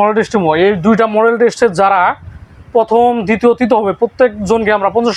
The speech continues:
টাকা করে মোবাইল রিচার্জ দেওয়ার চেষ্টা করব। সেটা সম্পূর্ণ তোমাদের রেসপন্সের উপর নির্ভর করবে। আমরা সব কিছু, অবশেষে আমরা সব কিছু শুরু করতেছি বাংলা ম্যারাথন ক্লাস, ঠিক আছে? আমাদের প্রথম এমসিকিউটা আমরা পঞ্চাশটা এমসিকিউ সলভ করবো এবং পঞ্চাশটা এমসিকিউ ভালোভাবে পড়বো,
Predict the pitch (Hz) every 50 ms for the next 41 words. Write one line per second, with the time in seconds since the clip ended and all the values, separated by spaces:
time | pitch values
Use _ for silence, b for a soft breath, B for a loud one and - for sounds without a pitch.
0 | - 247 226 220 214 214 208 196 190 202 208 214 196 - 214 180 175 208 208 202
1 | - 247 - - 240 196 196 143 - - - B B B B B B - - 220
2 | 190 233 190 - - 233 214 190 233 233 214 - 220 214 214 214 220 233 254 240
3 | 196 214 190 - - 214 185 208 208 208 208 196 196 196 190 170 160 165 160 143
4 | 131 110 - _ B B B B B B B B - 190 202 202 208 - 214 208
5 | 170 226 202 190 226 254 330 - - - b b b b b b b b b b
6 | _ - - _ _ _ _ _ - 202 220 240 233 240 233 190 226 220 220 214
7 | 214 208 196 - 214 190 202 185 196 - - 214 214 220 226 208 220 170 214 233
8 | 185 190 202 214 214 214 190 180 208 196 190 190 202 190 165 180 156 139 - -
9 | - - - - _ _ - 185 175 196 170 - 262 311 - - - B B B
10 | B B B B B B B B - 208 202 214 208 233 233 233 254 233 - 240
11 | 240 240 226 - 247 214 233 208 233 214 214 226 220 - - 262 254 240 285 -
12 | - 247 240 196 247 233 185 - 220 208 180 196 175 170 170 190 196 185 226 233
13 | 247 226 - 240 233 - - 240 220 175 175 208 226 226 220 220 247 220 196 226